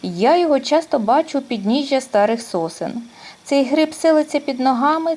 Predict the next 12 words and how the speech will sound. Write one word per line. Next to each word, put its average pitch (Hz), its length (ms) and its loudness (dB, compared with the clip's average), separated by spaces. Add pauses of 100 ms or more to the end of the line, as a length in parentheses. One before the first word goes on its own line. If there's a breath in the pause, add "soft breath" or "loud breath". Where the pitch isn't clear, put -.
(120)
так 269 240 0
і 277 80 -4
каже: 202 440 0
«Візьми 202 480 -2
мене», 175 380 -2 (160)
а 185 120 0
фламуліна 185 680 -2
може 330 340 0
залізти 302 500 -2
високо 190 560 -6
на 269 140 -2
дерево, 190 560 0